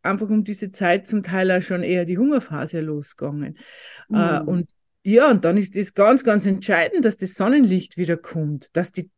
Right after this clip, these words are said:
Speaker 1: Tage wieder länger werden, dass der Schnee irgendwann schmelzen wird und dass wieder was wachsen wird. Und drum, da steckt so ein großer Zyklus dahinter. Und, und drum find's ich einfach, ja, ein bisschen schade, wenn man dann so diese Zeit sich so herauspickt und den großen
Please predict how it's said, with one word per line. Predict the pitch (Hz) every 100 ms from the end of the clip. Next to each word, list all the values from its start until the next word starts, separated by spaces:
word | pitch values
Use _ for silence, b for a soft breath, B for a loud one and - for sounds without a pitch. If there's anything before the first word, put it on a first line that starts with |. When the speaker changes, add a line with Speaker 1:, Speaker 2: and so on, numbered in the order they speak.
| -
Speaker 1:
Tage | - - 233 240
wieder | 226 - 196
länger | 185 190 262
werden, | 254 254 262
dass | 208
der | -
Schnee | 185 202 233
irgendwann | 226 190 196
schmelzen | 185 208 - 262
wird | 247 269 B B B
und | 196 190
dass | 196
wieder | 208 190 165
was | 160 -
wachsen | 240 - - 143
wird. | 143 - B B B
Und | 185 185
drum, | 262 349
da | 214
steckt | - 233 233 -
so |
ein | 214 220
großer | - 214 311 381 - 254
Zyklus | 381 381 339 294
dahinter. | - 190 190 185 - 156 B B B
Und, | - 208 _ _
und | 233 233 220
drum | 262
find's | 269 285 247
ich | 269
einfach, | 254 277 262
ja, | - 220 311
ein | -
bisschen | - 233 247
schade, | - - 233 220 -
wenn | 277
man | 254
dann | 233 226
so | 247 269
diese | 247 254 262
Zeit | 240 214 - 247
sich | 254 247
so | 240
herauspickt | 233 233 151 - 330 - 269 262 -
und | 226
den | 226 220
großen | - 240 262 - 233